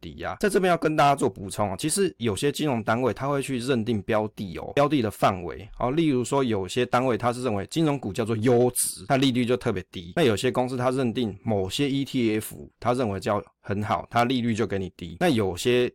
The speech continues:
单位它可能是这个优选名单啊，它是随时都在改变，然后可能是一季改变一次啊，不能讲随时，就一阵子改变一次。那对于做质押的人来说，他就很麻烦。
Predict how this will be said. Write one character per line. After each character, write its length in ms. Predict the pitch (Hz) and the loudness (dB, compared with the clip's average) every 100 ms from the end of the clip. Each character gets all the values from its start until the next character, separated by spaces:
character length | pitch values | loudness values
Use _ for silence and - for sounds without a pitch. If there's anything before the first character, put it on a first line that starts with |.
| _ | _
单 180 | 127 123 | 0 2
位 100 | 123 | 0
它 180 | 110 110 110 | 0 0 -2
可 180 | - | -8
能 160 | 90 90 | -10 -8
是 160 | 131 120 | -6 -4
这 100 | 143 | 0
个 320 | 123 110 104 | 0 2 0
优 200 | 127 143 | 2 0
选 160 | 143 101 | 2 -2
名 240 | 92 92 | -2 -4
单 200 | 95 104 | 0 0
啊， 100 | 98 82 | 0 -6
它 120 | 139 | -6
是 80 | 123 | -4
随 180 | 120 | -2
时 140 | 110 98 | -2 -2
都 120 | 107 | -2
在 120 | 110 | -2
改 180 | - 87 | -4 -8
变， 160 | - 95 - | -8 -10 -8
然 60 | |
后 80 | 104 | -10
可 140 | 101 | -6
能 80 | 107 | -6
是 100 | 117 | -6
一 120 | 113 95 | -8 -6
季 160 | 123 | -6
改 160 | 101 90 | -4 -4
变 160 | 104 | -4
一 20 | 92 | -4
次 180 | - | -6
啊， 60 | 92 | -6
不 120 | - | -2
能 100 | 127 | -4
讲 160 | 104 90 | -4 -6
随 220 | - 98 | -4 -4
时， 200 | - 71 95 | -4 -6 -6
就 80 | |
一 80 | 123 | -4
阵 180 | - 135 | 0 0
子 120 | 104 | 0
改 120 | - | -4
变 180 | 90 117 | -2 0
一 60 | 95 | 0
次。 280 | - 98 - | -4 -4 -2
那 100 | 180 - _ | -2 -4 _
对 180 | 208 143 | 2 2
于 40 | |
做 180 | - 147 | 2 0
质 220 | - - | 0 -2
押 160 | 104 120 | 2 2
的 100 | 113 | 2
人 160 | 95 92 | -2 -6
来 140 | 90 | -8
说， 160 | - 98 | -8 -8
他 100 | 143 | -4
就 140 | 160 | -2
很 100 | 113 | -2
麻 240 | 92 87 | -2 -2
烦。 240 | 95 - | -2 -4